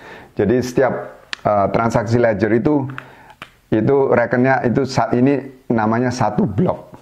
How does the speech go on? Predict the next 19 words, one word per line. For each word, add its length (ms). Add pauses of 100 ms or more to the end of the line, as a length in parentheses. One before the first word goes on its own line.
(340)
Nah, 320
chain 320
itu 160
adalah 320
rantai. 480 (600)
Jadi 320
itu, 260
eh, 400 (800)
kalau 540 (200)
istilahnya 560
itu, 120 (880)
jadi 280
ledger-ledgernya 880
itu 160
atau 160
blok-bloknya 800
itu 160 (880)
apa, 640 (100)
berrantai. 1300